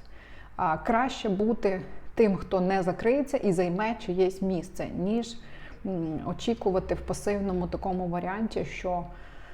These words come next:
як буде, так буде. Ось, я можу точно сказати, що, е, полегшення умов ведення бізнесу не буде,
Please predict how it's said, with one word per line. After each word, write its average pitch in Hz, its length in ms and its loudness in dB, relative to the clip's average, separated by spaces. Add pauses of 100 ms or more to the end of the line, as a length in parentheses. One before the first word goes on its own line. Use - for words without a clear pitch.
(240)
як 190 200 10
буде, 226 500 10
так 180 220 4
буде. 170 500 6 (540)
Ось, 202 300 10
я 233 160 8
можу 277 260 8
точно 254 280 8
сказати, 262 460 2
що, - 520 4
е, 180 220 0
полегшення 214 600 6
умов 190 280 2
ведення 170 360 2
бізнесу 165 440 2
не 202 140 2
буде, 277 420 6